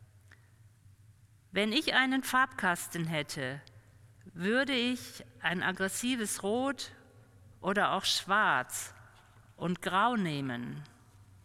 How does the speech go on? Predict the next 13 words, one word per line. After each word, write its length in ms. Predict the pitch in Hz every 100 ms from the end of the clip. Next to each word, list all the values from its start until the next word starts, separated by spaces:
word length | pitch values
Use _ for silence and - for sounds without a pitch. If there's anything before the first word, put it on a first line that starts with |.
| - - - - - - - - -
Das 180 | 208 220
ist 220 | 262 -
eine 260 | 247 247 240
Nähe, 400 | 226 254 254 226
die 120 | 220
kein 360 | - 233 247 240
Licht 360 | 226 226 -
durchlässt. 840 | 156 151 - 147 135 131 - - - - - _ - - - - - -
Sie 220 | - 185 175
deutet 760 | 208 226 247 269 262 - -
auf 160 | 180 -
ein 240 | 170 165
Ende. 560 | 175 208 233 226 214